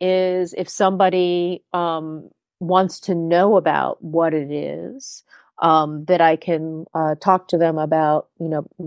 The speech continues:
possibly if they're interested in microdosing or going and, uh, doing ketamine. So ketamine therapy is legal. And so it's really, so the difference w-, would be, you know, like, how,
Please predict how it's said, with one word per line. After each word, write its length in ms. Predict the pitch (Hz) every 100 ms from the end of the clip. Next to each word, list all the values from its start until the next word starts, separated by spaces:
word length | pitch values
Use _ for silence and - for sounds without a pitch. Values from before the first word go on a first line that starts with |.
| 151
possibly 460 | 185 165 165 165 160
if 80 |
they're 160 | 165 160
interested 480 | 156 165 165 165 165
in 80 | 196
microdosing 1040 | 226 233 226 185 170 160 151 156 156 160
or 400 | - 160 156 156 - _ _ _ -
going 320 | 165 165 160
and, 260 | 165 156 -
uh, 540 | 165 160 156 160 160 165 160
doing 400 | 165 165 165 165
ketamine. 720 | 156 208 196 170 147 - 185 -
So 160 | -
ketamine 480 | 160 180 175 165 160
therapy 520 | 160 160 156 165 160 -
is 260 | 185 170
legal. 760 | 160 160 147 143 - 110 113 - _ _ _ _
And 280 | - 165 160
so 580 | - 180 160 156 156 151 -
it's 200 | 170 170
really, 400 | 180 170 165 160 -
so 120 | - 175
the 100 | 190
difference 520 | 151 208 - 214 190
w-, 180 | 202 -
would 200 | 190 180
be, 420 | 180 180 175 175 196
you 80 |
know, 160 | 175 170
like, 160 | 160 160
how, 180 | 208